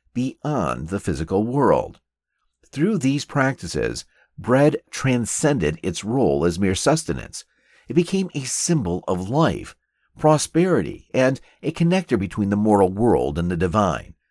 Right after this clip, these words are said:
Understanding the cultural importance of bread in ancient Egypt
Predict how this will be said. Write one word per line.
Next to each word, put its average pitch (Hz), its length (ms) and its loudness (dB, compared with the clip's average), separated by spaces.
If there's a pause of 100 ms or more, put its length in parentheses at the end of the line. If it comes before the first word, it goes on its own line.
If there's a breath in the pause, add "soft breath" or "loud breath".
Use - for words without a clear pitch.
(520)
Understanding 92 640 0
the 85 80 -2
cultural 90 480 0
importance 82 640 0
of 87 160 2
bread 87 340 4
in 98 180 -4
ancient 107 400 -4
Egypt 80 480 0